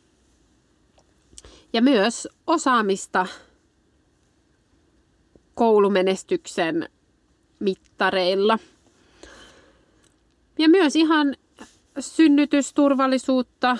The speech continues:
imeväiskuolleisuutta, että meillä on asiat tosi monella skaalalla tosi hyvin. Ja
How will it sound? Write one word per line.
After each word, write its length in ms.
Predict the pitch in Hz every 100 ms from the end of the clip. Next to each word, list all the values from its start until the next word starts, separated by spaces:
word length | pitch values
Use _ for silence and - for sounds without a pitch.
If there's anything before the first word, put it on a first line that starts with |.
| -
imeväiskuolleisuutta, 2000 | 277 247 240 240 233 - - _ _ 254 240 226 226 226 - 214 214 _ - 208 - _ _ - _ _ _ -
että 240 | - 294
meillä 400 | 330 359 262 214
on 500 | 302 339 269 202 190 - - _ _ -
asiat 460 | 233 - 185 185 -
tosi 280 | 294 262
monella 520 | 220 208 196 190 180 175 - _ _ _ _ _ _ -
skaalalla 500 | - 220 202 190 202
tosi 360 | 220 - 214
hyvin. 480 | 247 240 190 180 202 - _ - - _
Ja 320 | 233 226 226